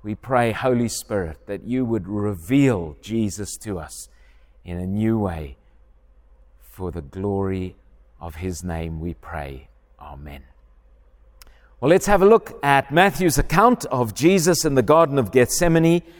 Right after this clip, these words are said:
Matthew chapter twenty-six and verse thirty-six.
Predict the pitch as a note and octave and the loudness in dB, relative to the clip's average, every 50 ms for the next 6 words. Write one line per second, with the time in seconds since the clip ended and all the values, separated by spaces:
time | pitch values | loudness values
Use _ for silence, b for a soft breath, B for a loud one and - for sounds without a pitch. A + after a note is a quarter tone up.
0 | B B B G2 B2+ D3 E3 D#3+ - - E3 D#3+ D#3 D#3+ E3+ E3 - - E3 D3 | B B B 0 2 4 4 2 0 0 4 6 8 8 8 6 4 2 2 2
1 | B2+ - - A#2+ - - - F3+ F#3+ F#3 E3+ - - - F3 - - - - - | 2 2 -2 -10 -10 -2 -2 0 0 0 0 0 0 -2 -2 -2 -2 -4 -4 -4
2 | - b b b b b b - D3 D#3+ C#3+ E3 F#3 E3+ - - - G#3+ G#3+ F3+ | -8 b b b b b b -2 0 2 4 4 4 4 2 2 4 4 6 6
3 | G#3+ G3 - - E3 - - - - - - - | 6 4 4 2 0 0 -2 -4 -8 -8 -8 -8